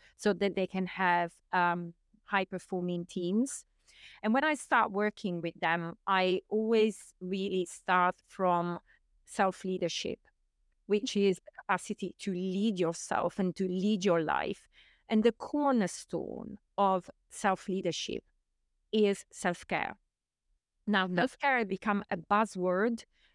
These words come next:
Speaker 1: uh, recently with, you know, I, let, let's look after ourselves. But in fact, self-care is a very holistic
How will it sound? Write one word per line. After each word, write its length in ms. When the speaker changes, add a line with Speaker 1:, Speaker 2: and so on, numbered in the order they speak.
Speaker 1:
uh, 120
recently 760
with, 400
you 140
know, 220
I, 120
let, 160
let's 300
look 160
after 340
ourselves. 880
But 100
in 120
fact, 280
self-care 560
is 160
a 80
very 400
holistic 600